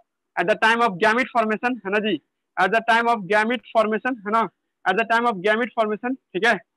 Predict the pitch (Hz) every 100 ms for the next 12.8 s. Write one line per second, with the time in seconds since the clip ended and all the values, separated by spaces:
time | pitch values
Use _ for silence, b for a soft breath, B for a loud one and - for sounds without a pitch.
0 | _ _ 180 - 247 247 240 226 - 208
1 | 240 - 220 214 214 226 226 226 226 240
2 | 233 208 233 220 214 - 180 - 226 233
3 | 208 202 220 196 214 269 _ _ _ 220
4 | 220 247 240 190 175 175 202 214 233 220
5 | 240 220 233 233 240 226 202 202 196 233
6 | - _ - 208 233 247 240 233 220 226
7 | - - 240 - 208 233 233 240 233 226
8 | 226 220 233 233 254 330 _ _ - 190
9 | 180 156 151 151 214 262 247 233 226 226
10 | 208 190 202 262 _ _ 208 220 196 226
11 | 220 208 214 220 226 202 190 190 156 180
12 | 220 240 240 285 262 262 254 254